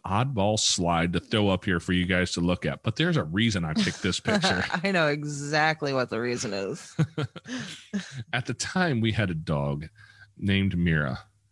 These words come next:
Speaker 2: Hmm.
Speaker 1: Mira was a border collie, really smart dog. And she trained me because when, whenever she wanted to go outside, she'd walk up and pee on the floor in front of me, because if she peed on the floor, I'd take her outside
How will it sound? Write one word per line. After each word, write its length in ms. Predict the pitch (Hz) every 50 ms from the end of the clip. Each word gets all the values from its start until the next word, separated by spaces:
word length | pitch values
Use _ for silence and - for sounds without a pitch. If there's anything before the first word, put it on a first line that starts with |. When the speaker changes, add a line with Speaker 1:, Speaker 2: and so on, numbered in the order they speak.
| _ 139
Speaker 2:
Hmm. 460 | 139 139 135 135 127 123 123 - - 220 - 135 131 -
Speaker 1:
Mira 340 | 104 120 143 156 160 160 143
was 480 | 123 110 104 101 98 98 98 98 - -
a 200 | 87 90 82 82
border 340 | 78 82 80 82 90 98 95
collie, 400 | - - - 57 52 60 - - _ _ - -
really 340 | 131 151 156 180 185 202
smart 460 | 165 - - 143 143 147 156 147 - -
dog. 420 | 165 175 190 180 143 87 73 - _ - - - - - -
And 160 | 127 127 120
she 160 | - - 127
trained 420 | 127 - - 170 185 214 196 156 117
me 220 | 98 90 82 76 -
because 500 | - 110 - 143 127 117 113 107 - - _ _ _ _ - - -
when, 320 | 139 127 127 123 123 117 -
whenever 260 | - 127 123 139 135
she 140 | 120 - -
wanted 200 | 123 120 113 107
to 40 | 98
go 100 | 98 101
outside, 440 | 90 85 - - - 90 82 82 78
she'd 180 | - 92 82
walk 240 | 82 85 85 85 -
up 160 | 87 82 -
and 200 | 85 80 80 78
pee 140 | - - 98
on 100 | 87 82
the 60 | 80
floor 220 | 80 - 110 98 90
in 80 | 85
front 180 | 82 - 110 98
of 60 | 87
me, 80 | 85 85
because 280 | 87 98 - 110 98
if 80 | 98 92
she 140 | - - 98
peed 200 | - - 123 110
on 80 | 101
the 60 | 95 90
floor, 240 | - 170 160 131
I'd 180 | 107 92 87 -
take 180 | - 92 85 -
her 60 | 101
outside 420 | 110 104 - 180 165 127 95 87